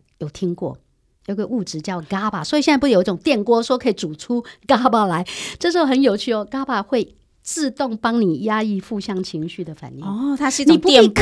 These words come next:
Speaker 1: 刻-，你不必刻意去压它，它是一种物质，也是生化物质，也是，呃，所以你不必刻意去压它，而是它的这个产出就会让你，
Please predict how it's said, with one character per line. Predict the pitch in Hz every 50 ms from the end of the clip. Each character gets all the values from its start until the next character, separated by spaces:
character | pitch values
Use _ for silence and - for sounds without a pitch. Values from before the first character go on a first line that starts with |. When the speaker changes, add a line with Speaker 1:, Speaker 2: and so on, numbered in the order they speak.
| 196 190
Speaker 1:
刻-， | 440 415 370 - - -
你 | 247 220
不 | - - 277
必 | - 403 370
刻 | 392 - - - - 440 403 349 294 -
意 | - 320 285 240 175 - -
去 | - - - - 277 247 - -
压 | - 190 180 190
它， | - 208 190
它 | 190 220 254
是 | - -
一 | 240
种 | - 190
物 | - - 220 190 165
质， | - - - 127 127
也 | - 180
是 | 180 - 214
生 | 208 - 214 208
化 | 208 196 180
物 | 175 180 170
质， | 151 - 208 107 -
也 | - 185 180
是， | 175 - 220 196 190 - - - - - - - -
呃， | - 185 180 165 151
所 | - - - 440
以 | 440
你 | 294 277 277 262 208
不 | - - 240
必 | 262 - 330 254
刻 | - - 285 269
意 | 254 226
去 | - - 175
压 | 117 185 160 160
它， | - 180 185
而 | - - 277
是 | 302 - 370
它 | - - - 339
的 | 339 - 233 190
这 | - - 330
个 | - 247
产 | - - 185 131
出 | 160 - -
就 | 214 - 311 320
会 | 311 311
让 | 262 311 285 254
你， | 220 175 -